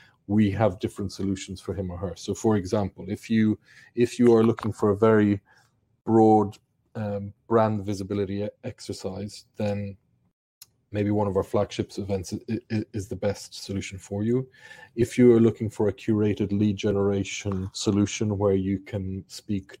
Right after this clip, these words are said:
to highly qualified or marketing qualified or sales qualified delegates,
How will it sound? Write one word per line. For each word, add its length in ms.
to 500
highly 340
qualified 760
or 280
marketing 340
qualified 420
or 60
sales 320
qualified 480
delegates, 540